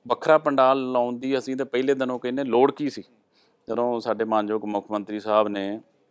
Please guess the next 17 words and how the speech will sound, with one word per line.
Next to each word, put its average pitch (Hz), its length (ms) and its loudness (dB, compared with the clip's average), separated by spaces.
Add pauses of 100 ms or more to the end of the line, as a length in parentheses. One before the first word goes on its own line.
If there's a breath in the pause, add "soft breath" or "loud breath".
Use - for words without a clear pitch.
(680)
ਐਸ 101 140 -6
ਜੀ 107 140 -6
ਪੀ 104 160 -6
ਸੀ 101 380 -6 (600 soft breath)
ਅਕਾਲ 98 240 2
ਤਖਤ 98 200 -2
ਸਾਹਿਬ 98 260 0
ਦੇ 101 80 -4
ਜਥੇਦਾਰ 95 380 0
ਸਾਹਿਬ 101 240 -2
ਨੂੰ 101 120 -8
ਕਿਹਾ 98 180 0
ਵੀ 117 120 -4
ਆ 95 180 4
ਕੇ 104 140 -6
ਸਟੇਜ 95 360 -4
ਸੰਭਾਲੋ, 107 520 -2